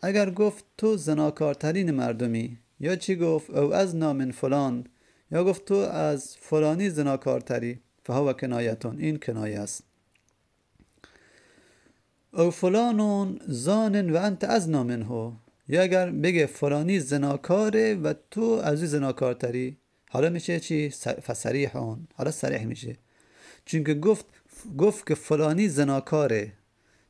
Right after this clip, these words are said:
زناکاری فلانی رو مشخص کرد،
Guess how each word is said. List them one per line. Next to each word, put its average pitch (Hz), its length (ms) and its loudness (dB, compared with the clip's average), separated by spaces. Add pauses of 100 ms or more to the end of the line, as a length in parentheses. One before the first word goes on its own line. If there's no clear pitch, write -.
(200)
زناکاری 151 1160 2
فلانی 147 560 0
رو 202 100 2
مشخص 151 540 -2
کرد، - 260 -12